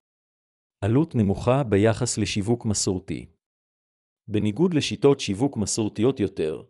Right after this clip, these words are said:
כמו פרסומות בטלוויזיה או רכישת שטח בשלטי חוצות, שיווק דיגיטלי מציע חלופה חסכונית יותר, במיוחד עבור עסקים קטנים ובינוניים. עקב המבחר הנרחב של ערוצי שיווק,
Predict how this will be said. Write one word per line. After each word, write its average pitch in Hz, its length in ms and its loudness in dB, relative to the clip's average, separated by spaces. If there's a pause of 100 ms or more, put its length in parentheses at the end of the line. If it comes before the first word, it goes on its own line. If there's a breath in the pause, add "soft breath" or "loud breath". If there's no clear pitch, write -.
(340)
כמו 104 260 0
פרסומות 107 540 -2
בטלוויזיה 120 680 0
או 139 140 4
רכישת 123 480 0
שטח 113 300 -4
בשלטי 104 480 -2
חוצות, - 600 -8 (400)
שיווק 117 400 -4
דיגיטלי 127 560 0
מציע 127 360 0
חלופה 117 480 0
חסכונית 120 600 -6
יותר, 92 400 -4 (360)
במיוחד 113 560 0
עבור 117 280 0
עסקים 131 440 -2
קטנים 127 600 -4
ובינוניים. 101 760 -2 (1040)
עקב 135 300 0
המבחר 98 360 -2
הנרחב 113 560 0
של 104 220 0
ערוצי 98 400 0
שיווק, 104 600 -6